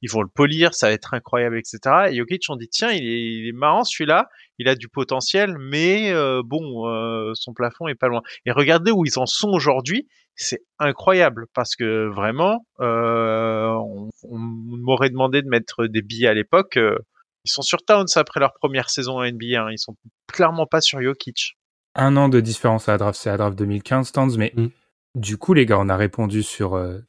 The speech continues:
Speaker 2: Towns. Qui est le troisième meilleur joueur de cette série, du coup ? Parce que si on doit vraiment distribuer
Speaker 3: Alors
Speaker 2: les
Speaker 3: là.
Speaker 2: points sur cette saison, pour moi, c'est Aaron Gordon, hein, si on doit distribuer les points sur cette saison.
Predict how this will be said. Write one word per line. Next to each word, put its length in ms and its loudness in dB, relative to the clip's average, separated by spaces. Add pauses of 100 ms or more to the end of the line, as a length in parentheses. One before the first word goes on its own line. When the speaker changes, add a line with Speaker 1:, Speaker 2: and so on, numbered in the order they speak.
Speaker 2:
Towns. 260 0 (540)
Qui 240 2
est 60 6
le 60 -2
troisième 500 2
meilleur 180 4
joueur 180 0
de 80 0
cette 220 -4
série, 260 -4
du 120 -4
coup ? 100 -2 (260)
Parce 200 2
que 180 2 (580)
si 320 4
on 140 4
doit 220 6
vraiment 260 6
distribuer 460 4
Speaker 3:
Alors 60 6
Speaker 2:
les 80 6
Speaker 3:
là. 60 2
Speaker 2:
points 120 6
sur 180 0
cette 220 2
saison, 400 2
pour 160 -2
moi, 100 4
c'est 180 0
Aaron 200 2
Gordon, 400 2
hein, 160 -2
si 160 -6
on 40 2
doit 140 4
distribuer 460 0
les 100 2
points 160 -4
sur 180 -8
cette 160 -10
saison. 280 -10